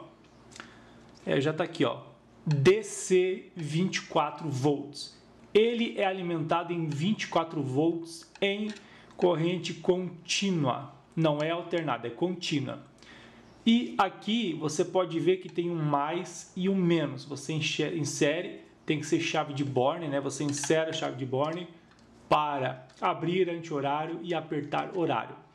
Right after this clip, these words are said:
Você pode ver que o Borner, esse parafuso, vai apertar o cabo que é inserido aqui, ó.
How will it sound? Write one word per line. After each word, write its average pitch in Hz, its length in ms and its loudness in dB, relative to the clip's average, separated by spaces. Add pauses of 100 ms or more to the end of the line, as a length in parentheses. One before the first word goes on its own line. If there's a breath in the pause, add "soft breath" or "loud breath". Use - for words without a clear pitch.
(380 loud breath)
Você 170 240 2
pode 165 340 0
ver 165 160 4
que 165 160 -6
o 202 60 -2
Borner, 175 720 0 (540 loud breath)
esse 170 200 2
parafuso, 180 720 -2
vai 165 320 2
apertar 180 680 0
o 160 60 -6
cabo 165 360 -2
que 165 80 -6
é 170 40 2
inserido 170 460 -2
aqui, 170 260 0
ó. 139 100 0